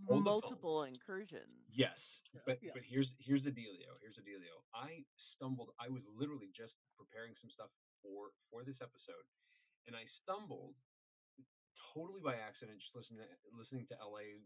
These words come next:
Speaker 1: have an interview with some guy, and he made a super random offhand comment, and I went, "Wait, what? Stop the press.
Speaker 2: <laughs>
Speaker 1: What the
Speaker 2: Hold, <laughs>
Speaker 1: crap was that?"
Speaker 2: hold those horses. <laughs>
Speaker 1: So, apparently,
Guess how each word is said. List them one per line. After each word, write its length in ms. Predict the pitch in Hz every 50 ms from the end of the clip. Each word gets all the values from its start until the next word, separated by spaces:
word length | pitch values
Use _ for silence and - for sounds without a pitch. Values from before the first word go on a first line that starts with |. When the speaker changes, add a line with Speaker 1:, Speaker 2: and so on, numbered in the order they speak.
| - - - - 104
Speaker 1:
have 100 | 101 104
an 80 | 101
interview 280 | 104 113 110 92 95 92
with 100 | 90 - -
some 120 | 95 92
guy, 180 | 92 92 90 90 87 - -
and 80 | - -
he 80 | - 117
made 200 | 120 151 160 143
a 80 | - - - - - - - - -
super 280 | 110 - - - - 127 117
random 400 | 107 107 113 123 120 110 - - -
offhand 420 | 110 113 - - 113 104 101 95 - -
comment, 260 | 101 107 104 101 92 95
and 100 | 98 95
I 60 | 95
went, 180 | 92 92 95 - _ _ _ _ _ _ _ _ _ _
"Wait, 200 | - - - - - _ _ - _ _ _ _ _ _ _ _ _ _ _ _ _
what? 160 | 539 494 - - _ _ _ _ _ _ -
Stop 280 | - - - 254 -
the 60 | 135 131
press. 240 | - 123 165 - 320 - -
Speaker 2:
<laughs> 180 | 233 233 247 302 - - 175
Speaker 1:
What 180 | 147 - 165 135
the 80 | -
Speaker 2:
Hold, 120 | 175 175 -
<laughs> 60 | -
Speaker 1:
crap 260 | 143 139 147 151 196 135
was 100 | 113 - -
that?" 180 | 117 110 101 101
Speaker 2:
hold 120 | 104 - -
those 180 | 139 139 135 -
horses. 400 | 165 123 - - _ - - - _ _ -
<laughs> 60 | - - -
Speaker 1:
So, 300 | - 151 151 151 143 127 - _ - - - -
apparently, 880 | - 127 - - 160 180 202 220 208 139 127 120 113 107 107 107 110